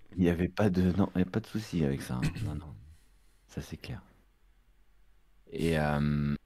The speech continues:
<clears throat> à partir de quel moment, toi, du coup, t'avais, euh, migré vers un hébergement, euh, on va dire, euh, pa-, parce que voilà, non, ce qu'on n'a pas précisé, c'est que ça, on, euh, tout ce dont on parle, ce sont des hébergements mutualisés.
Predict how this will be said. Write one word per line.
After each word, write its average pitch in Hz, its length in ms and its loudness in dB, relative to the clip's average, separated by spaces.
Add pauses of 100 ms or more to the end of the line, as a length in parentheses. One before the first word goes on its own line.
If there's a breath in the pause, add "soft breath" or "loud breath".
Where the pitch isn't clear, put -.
(200)
<clears throat> 90 240 0
à 82 80 0
partir 90 300 2
de 90 80 6
quel 92 200 2
moment, 95 300 2
toi, 95 180 0
du 85 140 -4
coup, - 160 -8
t'avais, 78 300 -2
euh, 71 200 0
migré 85 560 0
vers 78 180 -2
un 71 140 0
hébergement, 82 800 0
euh, 69 240 -2
on 67 120 -6
va 69 140 -4
dire, 90 260 -6
euh, 65 120 -4 (1600)
pa-, 90 140 2
parce 98 220 0
que 104 60 2
voilà, 101 240 6
non, 85 140 4
ce - 80 -8
qu'on 85 80 -2
n'a 80 100 2
pas 85 100 0
précisé, 113 320 0
c'est 87 120 -2
que - 80 -6
ça, 107 260 4
on, - 180 -2
euh, 50 200 -6 (180)
tout 101 100 -8
ce - 100 -6
dont 90 160 4
on 85 80 -2
parle, 113 180 2
ce 87 120 -8
sont 82 160 -2
des 78 200 -2
hébergements 80 380 2
mutualisés. 92 560 2